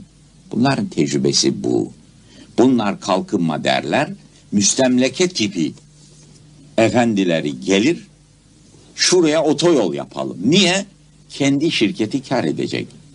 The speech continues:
Kendi makinaları dururken çürümeyecek. Yeri onlar seçiyor. Krediyi onlar getiriyor. Yolu onlar yapıyor. Bunlar ne yapıyor? Oraya yol yapılmasına müsaade ediyor. Ve de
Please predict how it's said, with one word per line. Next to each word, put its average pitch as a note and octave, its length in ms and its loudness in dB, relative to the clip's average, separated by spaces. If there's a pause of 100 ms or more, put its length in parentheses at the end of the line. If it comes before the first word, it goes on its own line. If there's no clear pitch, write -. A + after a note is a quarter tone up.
(320)
Kendi D3 340 2
makinaları A#2+ 720 0
dururken B2+ 460 -2
çürümeyecek. G2 680 0 (560)
Yeri G#2+ 360 2
onlar D#3+ 300 -2
seçiyor. - 500 -6 (560)
Krediyi D#3 480 2
onlar F2 320 -2
getiriyor. D#2+ 600 -6 (340)
Yolu E3 380 6
onlar A#2 380 0
yapıyor. D#2+ 420 -2
Bunlar G3+ 300 2
ne E3+ 40 0
yapıyor? B2+ 380 -2 (380)
Oraya G#2 320 4
yol F#2 300 2
yapılmasına D#2 640 -2
müsaade F#2 580 0
ediyor. B1 260 -6 (600)
Ve G3 200 4
de B3 220 0